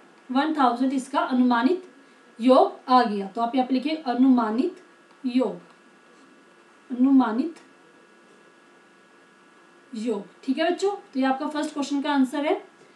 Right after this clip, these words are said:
Next question हम देखते हैं, ट्वेंटी फ़ोर हंड्रेड प्लस सिक्स एट नाइन वन। तो इसमें च-, दोनों में चार डिजिट है, तो इसमें हम हज़ार में आंकलन कर सकते हैं। तो हज़ार में आंकलन के लिए कि हम देखेंगे, हज़ार में हमारे पास डिजिट क्या, ट्वेंटी फ़ोर हंड्रेड में, इसमें हमारे पास हज़ार पे क्या place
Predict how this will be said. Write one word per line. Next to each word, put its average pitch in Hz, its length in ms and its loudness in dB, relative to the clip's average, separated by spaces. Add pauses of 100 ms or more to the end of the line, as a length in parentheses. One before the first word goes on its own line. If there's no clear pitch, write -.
(320)
Next 285 220 0
question 349 220 2
हम 349 100 8
देखते 311 280 -2
हैं, 349 200 2 (480)
ट्वेंटी 330 360 0
फ़ोर 320 220 8
हंड्रेड 330 380 4
प्लस 294 220 2 (180)
सिक्स 320 240 -6
एट 349 200 -2
नाइन 277 300 4
वन। 226 80 -2
तो 269 140 -6
इसमें 269 240 -2
च-, - 120 -6
दोनों 277 280 0
में - 100 -2
चार 285 200 4
डिजिट 320 300 0
है, 359 120 2
तो 349 80 -4
इसमें 294 240 -4
हम 339 200 -2
हज़ार 262 260 2
में 285 120 2
आंकलन 285 320 0 (160)
कर 311 200 4
सकते 254 280 -2
हैं। 190 220 -8 (1200)
तो 277 80 2
हज़ार 285 320 4
में 330 100 6
आंकलन 330 320 4
के 359 60 0
लिए 339 200 0
कि 330 180 -4
हम 330 160 4
देखेंगे, 330 280 0
हज़ार 285 260 4
में 311 80 2
हमारे 311 260 2
पास 320 180 4
डिजिट 285 320 2
क्या, 320 100 2
ट्वेंटी 302 280 0
फ़ोर 311 200 2
हंड्रेड 285 220 2
में, 311 200 2 (920)
इसमें 285 260 -2
हमारे 320 200 2
पास 320 220 0
हज़ार 269 240 2
पे 311 120 -4
क्या 311 160 -2
place 302 360 -6